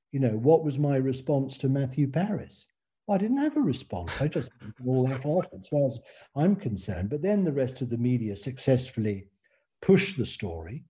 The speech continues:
forwards by creating a completely artificial argument about the rights and wrongs of what Matthew had done. And then the B B C banned further discussion on air because they believed rightly that it was an invasion of my privacy.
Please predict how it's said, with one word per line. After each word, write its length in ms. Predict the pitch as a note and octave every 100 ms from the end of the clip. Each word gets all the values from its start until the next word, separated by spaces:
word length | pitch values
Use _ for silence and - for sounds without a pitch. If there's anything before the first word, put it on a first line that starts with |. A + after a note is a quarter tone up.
| _
forwards 640 | - C3+ G2 E2+ C3+ - _ _ _ -
by 180 | C3 B2+
creating 600 | B2+ C#3 C3 B2+ C#3 B2
a 40 |
completely 720 | - D#3 - - C4 B3 D#3
artificial 720 | A#2+ A2 - - A#2 - A2
argument 580 | A2+ A2 A2+ F#2 E2 - _ _ _ _ _ -
about 500 | A#2 A#2 A#2+ A#2 -
the 260 | A2 G2+ G2+
rights 520 | A2 A2+ A2 - -
and 160 | A2 G#2
wrongs 360 | A#2 A2 G#2+
of 100 | A2
what 200 | G2 A#2+
Matthew 420 | G#2+ G#2+ - A2+ G#2
had 120 | F#2+ -
done. 480 | - A#2 A2+ A2 A#2
And 140 | F#2+ F#2+
then 160 | B2
the 80 | D3+
B 200 | D3 F#3+
B 140 | F3
C 560 | E3+ - F#3+ F#3 F#3 F3+ - - _ _ -
banned 360 | C3+ D3+ D#3
further 320 | D3+ D#3+ D3+
discussion 600 | C#3+ C#3 B2 D#3+ C#3+ - D3
on 160 | C3+
air 240 | C3+ D3 C#3+
because 500 | C#3+ C#3 C3 B2+ -
they 300 | B2+ C3 B2+ - _ _ -
believed 360 | B2 C3 C#3
rightly 360 | G#2+ A#2 C3 B2+
that 180 | B2 B2+
it 100 | A#2+
was 100 | B2
an 60 |
invasion 500 | C3 B2 B2+ B2+ B2+
of 60 | C3
my 180 | A#2+ A#2+
privacy. 800 | - D3 B2+ B2+ - C#3 D3